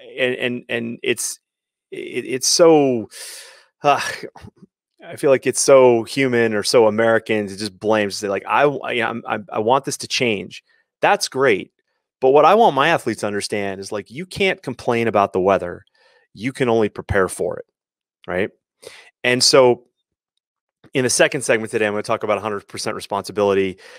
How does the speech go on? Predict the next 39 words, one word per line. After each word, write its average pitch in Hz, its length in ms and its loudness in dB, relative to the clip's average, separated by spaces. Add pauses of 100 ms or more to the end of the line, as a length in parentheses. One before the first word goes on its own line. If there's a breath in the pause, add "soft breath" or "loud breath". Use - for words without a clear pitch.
(220 loud breath)
um, 87 440 -2 (200)
and, 95 440 -4
and 95 400 -6 (100)
the, 98 400 -6
the, 95 260 -10
the - 80 -20
concepts 117 500 -2
around 95 260 0
that. 90 240 -4 (440 loud breath)
But, - 300 0
but 127 120 4
one 135 180 4
of 175 60 4
the - 40 -16
things 156 140 2
that 131 100 0
happened 131 380 -2
here 113 300 -2
is - 180 -10
that, 110 220 -4
so 110 360 -4
on 117 120 0
the 120 60 -4
flip 180 160 0
side, 143 200 4
you've 123 140 -8
got 110 200 0
Naomi 107 300 -2
Osaka, 120 500 2 (260 loud breath)
but 120 100 -4
then 123 100 0
on 127 60 0
the 127 80 0
other 151 100 4
side, 131 220 2
you 113 80 -4
have 117 120 0
Mikaela 113 340 -2
Shiffrin 110 520 -2